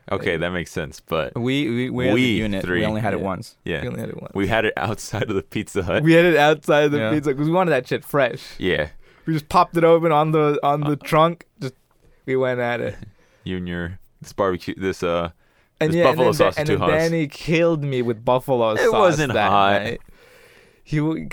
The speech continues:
Speaker 2: I was, then he was like, "Try this buffalo sauce." And, like,
Speaker 1: Pretty
Speaker 2: it's,
Speaker 1: good.
Speaker 2: like, it's, it's banging with the, with the pizza. And I'm like, "Okay, Danny,
Speaker 3: Was
Speaker 2: I
Speaker 3: good.
Speaker 2: trust you."
Speaker 1: <laughs>
Speaker 2: And, and, uh,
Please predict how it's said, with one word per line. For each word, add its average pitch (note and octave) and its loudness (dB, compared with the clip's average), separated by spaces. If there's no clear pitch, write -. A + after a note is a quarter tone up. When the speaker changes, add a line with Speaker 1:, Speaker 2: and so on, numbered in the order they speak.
Speaker 2:
I D3+ 0
was, E3 0
then E3+ -2
he F3 0
was D#3+ -2
like, D3+ 0
"Try F#3 -4
this F#3 -4
buffalo A#3 2
sauce." A#2 -4
And, B2+ -8
like, B2+ 0
Speaker 1:
Pretty D3+ 0
Speaker 2:
it's, E3 -4
Speaker 1:
good. G3 2
Speaker 2:
like, C3 0
it's, D#3 -2
it's E3+ 2
banging G#3 2
with C#3 -2
the, C3+ 2
with C3 -4
the C3 -6
pizza. E3 0
And A2+ -2
I'm A#2 -4
like, A2+ -4
"Okay, G3 0
Danny, D3 -2
Speaker 3:
Was G#2+ 0
Speaker 2:
I F3 2
Speaker 3:
good. G3 -6
Speaker 2:
trust D#3+ -2
you." D3 0
Speaker 1:
<laughs> E3 -2
Speaker 2:
And, C3+ 0
and, C3 -2
uh, C3 0